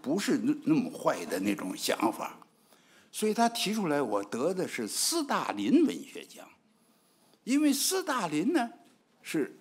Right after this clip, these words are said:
已经被赫鲁晓夫给否定了，但是中共的这边呢，还相反的认为斯大林什么三七开啊等等这样的一些说法，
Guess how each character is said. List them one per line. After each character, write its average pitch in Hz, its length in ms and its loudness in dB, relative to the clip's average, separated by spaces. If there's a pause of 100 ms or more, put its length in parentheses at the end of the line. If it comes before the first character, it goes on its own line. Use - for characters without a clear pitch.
已 107 140 -10
经 156 180 -2
被 151 140 4
赫 165 180 0
鲁 143 140 2
晓 98 240 -2
夫 147 180 -4
给 101 180 -2
否 - 300 -6
定 139 300 4
了， - 120 -18 (680)
但 165 180 2
是 160 120 -4
中 277 360 6
共 165 260 4
的 120 60 0
这 127 180 2
边 117 280 -2
呢， 98 120 -6
还 113 140 -6 (160)
相 135 260 0
反 87 220 -8
的 90 80 -4
认 107 240 0
为 113 100 0
斯 120 220 -4
大 90 140 -2
林 95 180 -2
什 98 100 -8
么 98 80 -2
三 110 280 -2
七 120 160 -4
开 120 340 -2
啊 101 380 0
等 92 180 -8
等 87 220 -10
这 98 80 -4
样 95 200 -2
的 90 80 -8
一 87 80 -10
些 - 160 -8
说 87 320 -8
法， 80 220 -12